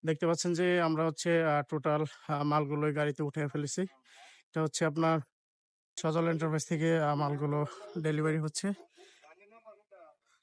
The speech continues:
আমাদের, আহ, ঠিকানা অনেকেই জিজ্ঞেস করেন। এটা হচ্ছে আপনার কামারটেক বাস স্ট্যান্ড, শিবপুর,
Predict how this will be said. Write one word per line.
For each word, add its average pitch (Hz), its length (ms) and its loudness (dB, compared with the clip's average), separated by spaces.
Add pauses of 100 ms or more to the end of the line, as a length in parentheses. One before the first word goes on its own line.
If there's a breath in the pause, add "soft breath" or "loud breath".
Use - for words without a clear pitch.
(720)
আমাদের, 165 500 0 (240 loud breath)
আহ, 151 180 2
ঠিকানা 175 420 0
অনেকেই 160 300 -2
জিজ্ঞেস 160 280 -4
করেন। 170 280 -4 (600)
এটা 165 220 -2
হচ্ছে 170 220 -2
আপনার 175 380 2 (240 loud breath)
কামারটেক 175 420 0
বাস 156 200 0
স্ট্যান্ড, 175 280 -2
শিবপুর, 175 560 -4